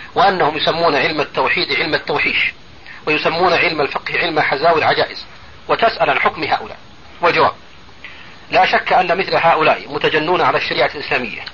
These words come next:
وعلومها، وهذا مما يدل على استخفافهم بالدين وجرأت-، وجرأتهم على رب العالمين.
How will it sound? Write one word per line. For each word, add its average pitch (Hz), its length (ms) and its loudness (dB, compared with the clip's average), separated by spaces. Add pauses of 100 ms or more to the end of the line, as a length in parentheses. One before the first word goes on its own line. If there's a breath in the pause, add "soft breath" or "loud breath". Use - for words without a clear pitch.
وعلومها، 165 560 2 (520 loud breath)
وهذا 165 380 6
مما 156 380 2
يدل 151 300 0
على 147 120 4
استخفافهم 143 720 0
بالدين 139 440 -6 (180)
وجرأت-، 143 560 0
وجرأتهم 135 760 0
على 147 240 4
رب 151 160 2
العالمين. 113 380 0